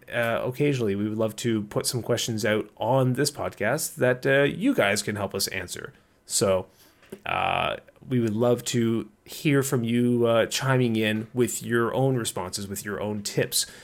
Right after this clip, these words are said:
and, uh, also your own edit stories.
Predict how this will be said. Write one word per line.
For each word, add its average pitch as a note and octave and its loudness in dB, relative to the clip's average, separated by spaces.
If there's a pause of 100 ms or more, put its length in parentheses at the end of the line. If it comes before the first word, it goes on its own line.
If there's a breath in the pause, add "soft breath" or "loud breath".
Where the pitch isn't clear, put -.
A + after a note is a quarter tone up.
(220 loud breath)
and, F#2 -2
uh, F#2+ 2 (100)
also C3 4
your B2 2
own C#3 2
edit C3 0
stories. - -4